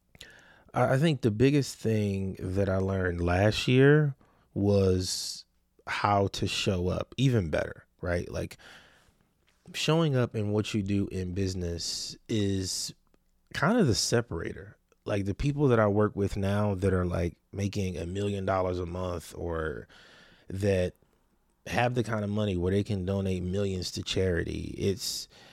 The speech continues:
a different lifestyle that these people live. It's a different way that they operate. And the biggest part of it is they show up and they just do what they say they're gonna do. Now, granted, things still happen. There's still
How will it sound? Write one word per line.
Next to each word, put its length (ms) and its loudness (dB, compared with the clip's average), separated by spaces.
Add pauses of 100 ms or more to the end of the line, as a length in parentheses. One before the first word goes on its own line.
(200)
a 120 2
different 500 0
lifestyle 540 -4
that 120 -6
these 200 -8
people 320 -8
live. 360 -10
It's 140 -4
a 60 -4
different 320 -2
way 100 4
that 160 -2
they 140 -6
operate. 440 -10 (1000)
And 580 2 (180)
the 140 0
biggest 380 2
part 240 0
of 100 2
it 180 0
is 300 -2
they 240 0
show 480 -2
up 380 -6 (340)
and 180 -4
they 100 0
just 200 -6
do 160 2
what 160 0
they 140 0
say 220 2
they're 120 4
gonna 240 -2
do. 300 -4 (1160)
Now, 140 2
granted, 420 4
things 220 0
still 220 -4
happen. 800 0
There's 280 4
still 640 -2